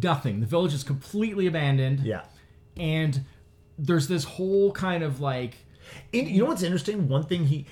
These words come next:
Speaker 2: he goes around, he visits
Speaker 1: Yeah.
Speaker 2: all sorts of parts, but at no point
Speaker 1: Yeah.
Speaker 2: does he try to, does he go to where number
Speaker 1: No, he
Speaker 2: two
Speaker 1: looks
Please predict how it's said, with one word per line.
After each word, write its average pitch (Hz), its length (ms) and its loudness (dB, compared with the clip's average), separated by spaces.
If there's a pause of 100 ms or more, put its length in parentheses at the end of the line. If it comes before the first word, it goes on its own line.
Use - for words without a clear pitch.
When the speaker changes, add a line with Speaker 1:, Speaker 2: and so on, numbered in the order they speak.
Speaker 2:
he 147 100 2
goes 170 260 4
around, 117 200 -2
he 90 80 -10
visits 117 260 -2
Speaker 1:
Yeah. - 100 -10
Speaker 2:
all 147 60 -2
sorts 147 160 -4
of - 40 -6
parts, 139 140 0 (220)
but 104 140 -2
at 107 180 -10
no 151 240 0
point 120 500 -6
Speaker 1:
Yeah. 110 180 -8 (100)
Speaker 2:
does 110 220 -2
he 104 220 -4
try 127 520 -2
to, 113 560 -2 (240)
does 131 160 2
he 127 80 0
go 123 300 0
to 117 280 -2
where 107 320 -4
number 104 600 -4
Speaker 1:
No, 175 240 0
he 135 240 0
Speaker 2:
two 156 60 2
Speaker 1:
looks 175 640 -2